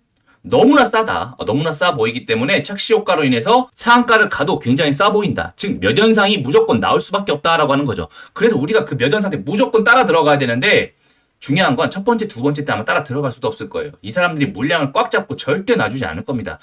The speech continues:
그리고 어마어마한 금액으로 인해서 꽉 잠가먹고 아마 삼 연상에서 사 연상 때부터 개인들이 들어갈 수 있을 텐데 우리가 요런 타이밍을 절대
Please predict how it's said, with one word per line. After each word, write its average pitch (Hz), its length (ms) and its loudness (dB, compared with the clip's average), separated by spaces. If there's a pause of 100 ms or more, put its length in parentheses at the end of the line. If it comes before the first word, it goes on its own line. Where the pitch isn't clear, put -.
(240)
그리고 170 220 -4
어마어마한 233 640 4
금액으로 135 420 -4
인해서 98 300 -4
꽉 - 180 -6
잠가먹고 127 800 -2 (140)
아마 123 220 -2
삼 226 220 -2
연상에서 220 640 4
사 135 300 -2
연상 180 320 -2
때부터 208 460 0 (180)
개인들이 139 320 0
들어갈 107 260 0
수 98 80 -12
있을 95 160 -10
텐데 101 380 -2 (120)
우리가 104 300 -2
요런 214 320 0
타이밍을 196 380 -4
절대 120 300 -4